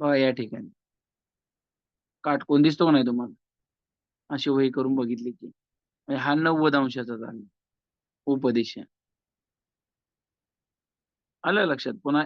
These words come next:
या ठिकाणी बघा, दिसतो का काटकोन? हा नव्वद अंशाचा झाला पुन्हा ह्या दोन उपदिशा बघा, नव्वद अंश झालं.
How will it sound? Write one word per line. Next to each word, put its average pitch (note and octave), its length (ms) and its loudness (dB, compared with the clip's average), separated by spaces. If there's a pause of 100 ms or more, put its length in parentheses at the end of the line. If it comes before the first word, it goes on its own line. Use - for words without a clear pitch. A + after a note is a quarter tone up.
या D#3 180 2
ठिकाणी C3+ 340 -2
बघा, A#2 240 -8 (2750)
दिसतो D3+ 240 -4
का D#3 120 -2
काटकोन? B2 420 -8 (1200)
हा C#3+ 220 0
नव्वद D#3+ 380 2
अंशाचा C3 380 -2
झाला A#2+ 180 -10 (1300)
पुन्हा C#3 200 2
ह्या D3 200 4
दोन E3 260 2
उपदिशा C#3+ 500 -2
बघा, A2+ 300 -8 (2500)
नव्वद D3+ 400 2
अंश C3+ 240 0
झालं. B2 320 -6